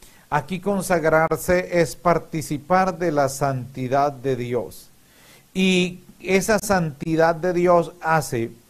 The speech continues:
que seamos enviados a lleva-, a llevar en nuestras vidas el mensaje de Dios. Así que de la enseñanza del día de hoy, vamos a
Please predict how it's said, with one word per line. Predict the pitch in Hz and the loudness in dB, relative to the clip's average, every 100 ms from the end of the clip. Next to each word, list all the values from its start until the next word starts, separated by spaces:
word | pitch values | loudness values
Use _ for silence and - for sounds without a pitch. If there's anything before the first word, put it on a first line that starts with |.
| _ _ _ | _ _ _
que | 170 170 | 6 6
seamos | - 170 165 170 180 185 190 - - - | 6 6 6 6 4 0 -2 -4 -14 -2
enviados | 151 143 135 143 147 165 170 180 175 - - _ _ _ _ - | -2 -2 -6 -4 2 4 4 0 -6 -10 -20 _ _ _ _ 0
a | 151 156 160 | 4 4 2
lleva-, | 135 131 165 147 175 - | -2 -2 0 0 -2 -2
a | 147 160 147 | 0 0 0
llevar | 147 160 175 | -2 -2 -2
en | 180 | -6
nuestras | 175 156 165 151 135 135 | -6 -4 -2 -4 -4 -8
vidas | 160 135 131 135 - - - | -6 -2 -4 -6 -14 -16 -8
el | 147 139 | -6 -6
mensaje | 135 131 - 143 135 - 135 | -8 -8 -6 -4 -4 -6 -4
de | 131 | -4
Dios. | 117 101 - - _ _ - - - - | -6 -10 -12 -20 _ _ -20 -20 -10 -4
Así | 151 202 202 | -4 -4 -2
que | 220 | 0
de | 202 | 2
la | 175 | 0
enseñanza | 156 151 170 143 202 208 196 190 | -2 -4 -4 -4 -4 -4 -4 -2
del | 180 160 147 | 0 0 -2
día | 143 165 170 170 | -6 -4 0 0
de | 165 143 | 0 0
hoy, | 127 101 73 _ _ _ _ _ _ _ | 0 -2 -8 _ _ _ _ _ _ _
vamos | 123 170 175 180 | 0 2 0 -2
a | 170 151 135 | 0 0 -2